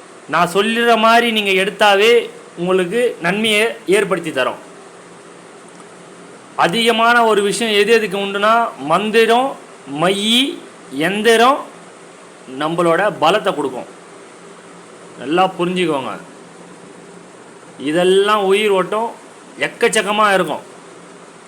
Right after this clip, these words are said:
நீங்க கஷ்டப்பட்டு சேகரிச்சு, நான் சொல்ற பொருள்லாம் எடுத்து, நீங்க அஞ்சனை செய்து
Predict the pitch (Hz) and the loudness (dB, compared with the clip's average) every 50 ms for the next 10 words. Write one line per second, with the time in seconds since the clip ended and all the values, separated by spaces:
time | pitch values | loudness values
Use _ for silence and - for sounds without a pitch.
0 | - - - - - - - - - - - - - 135 151 180 220 240 240 233 | -20 -20 -20 -20 -20 -20 -20 -20 -20 -20 -20 -18 -12 -8 -4 -2 0 0 0 0
1 | 220 220 233 247 254 254 208 - - - - - - - - - - - - 180 | 0 0 2 2 2 2 0 -2 -10 -20 -20 -20 -20 -20 -20 -20 -20 -10 -4 -2
2 | 180 190 - - - 240 226 - 233 220 185 185 196 240 247 247 247 214 - - | -2 -2 -2 0 0 0 0 0 -2 -2 -2 -4 -2 0 0 0 0 -2 -6 -10
3 | - - - - - - - - 208 220 233 226 226 214 214 202 - - 226 233 | -16 -20 -20 -16 -8 -4 -2 0 2 2 4 4 4 2 2 0 -2 -4 -2 -2
4 | 240 240 240 226 - - - - 147 165 160 165 185 196 196 208 214 185 170 190 | 0 0 -2 -4 -6 -12 -12 -8 -6 -4 -2 -2 0 0 0 0 -2 -2 -2 -2
5 | 185 185 196 196 202 190 180 185 185 180 - - 214 214 214 214 208 - - - | -2 0 0 0 0 0 0 -2 -2 -4 -4 0 2 4 4 2 2 -2 -8 -16
6 | - - - - - - - - - - - 143 170 175 170 175 180 185 220 220 | -20 -20 -20 -20 -20 -20 -20 -20 -20 -14 -8 -6 -4 -2 -2 -2 -2 -2 -2 -4
7 | 208 185 - 190 180 185 185 190 196 202 214 214 - - | -2 -2 0 2 4 4 4 4 4 4 4 2 0 -4